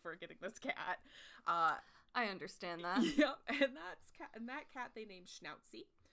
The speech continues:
Speaker 1: Um, maybe because they were like, "Well, we didn't get a dog, but maybe we'll name the cat after a dog." <laughs>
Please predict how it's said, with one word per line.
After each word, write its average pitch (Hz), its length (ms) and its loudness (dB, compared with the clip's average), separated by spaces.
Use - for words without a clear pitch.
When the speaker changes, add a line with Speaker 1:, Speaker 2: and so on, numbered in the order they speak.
Speaker 1:
Um, 175 360 -2
maybe 190 240 -12
because 185 440 0
they 208 80 0
were 190 160 -2
like, 185 260 0
"Well, 196 160 2
we 196 100 0
didn't 220 200 -2
get 202 100 -2
a 190 80 -4
dog, 175 560 0
but 185 180 0
maybe 185 160 -10
we'll 180 160 -6
name 175 280 -8
the 185 80 -12
cat 180 340 4
after 220 480 2
a 226 100 8
dog." 240 520 12
<laughs> - 40 -20